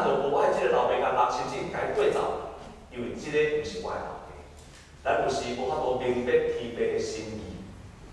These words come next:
直到上帝咧甲人人要笑的时阵，人笑袂出来。拢是上帝一心一意爱咱，一定要延长伊的恩典吧，互咱对伊的恩典来临，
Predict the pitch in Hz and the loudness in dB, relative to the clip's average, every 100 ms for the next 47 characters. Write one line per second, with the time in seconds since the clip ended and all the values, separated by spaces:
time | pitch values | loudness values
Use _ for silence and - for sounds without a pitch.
0 | - - - 156 160 - - - - - | -18 -18 -12 -4 0 4 4 2 -2 -4
1 | - - - - - - - - - - | 2 4 4 2 2 2 0 0 -2 0
2 | - - - - 98 - - 101 98 110 | 0 0 0 -2 -2 -4 -6 -6 -4 -4
3 | - - - - - - - - - - | -4 -4 -2 -2 -4 -8 -10 -12 -16 -16
4 | - - - - - - 240 240 - - | -18 -18 -16 -16 -12 0 2 4 2 -2
5 | - - - - - - 120 - - 123 | -6 -10 -12 -12 -6 4 4 6 2 2
6 | 123 - - - 180 175 165 170 247 - | 0 0 -4 -4 -4 -4 -6 -8 -8 -10
7 | - - 156 - - - - - - - | -8 -4 0 0 0 -2 -4 -6 -10 -14
8 | - - - - - - - - - - | -14 -16 -16 -16 -16 -14 -14 -16 -16 -16
9 | - - 247 247 - - - - - - | -16 -8 -4 0 2 2 0 0 0 0
10 | - - - 113 107 107 107 101 101 - | -2 -6 -8 -4 -2 -2 -2 -4 -6 -2
11 | 117 - - - - - - - 135 135 | -2 -2 -6 -10 -14 -18 -10 -2 0 2
12 | - 110 113 113 120 110 107 - - - | 0 -2 -2 -2 -2 -2 -2 -2 -2 -4